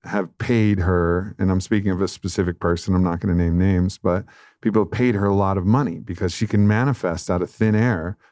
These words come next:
powders and pills and things like that. And they're like, "Well, it, it must be," but I was, but I know, I know that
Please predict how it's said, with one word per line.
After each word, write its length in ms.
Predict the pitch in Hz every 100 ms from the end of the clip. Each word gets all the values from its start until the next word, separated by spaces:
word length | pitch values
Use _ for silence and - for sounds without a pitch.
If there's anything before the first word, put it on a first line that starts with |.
| -
powders 720 | - 95 117 95 82 78 -
and 260 | 85 80 78
pills 600 | - 120 92 80 82 -
and 180 | 85 80
things 240 | 90 87
like 200 | 85 85
that. 260 | 90 80 82
And 80 | 92
they're 80 | 95
like, 180 | 92 90 - - -
"Well, 240 | 107 107 104
it, 120 | 104
it 40 |
must 340 | 101 127 160 -
be," 80 | 90
but 140 | 92
I 80 | 95
was, 200 | 92 98 - - _ _ _ _
but 140 | 110 107
I 100 | 107
know, 480 | 117 160 90 92 _ - -
I 120 | 123
know 460 | 143 120 92 104 - _ _ _ _
that 260 | 104 101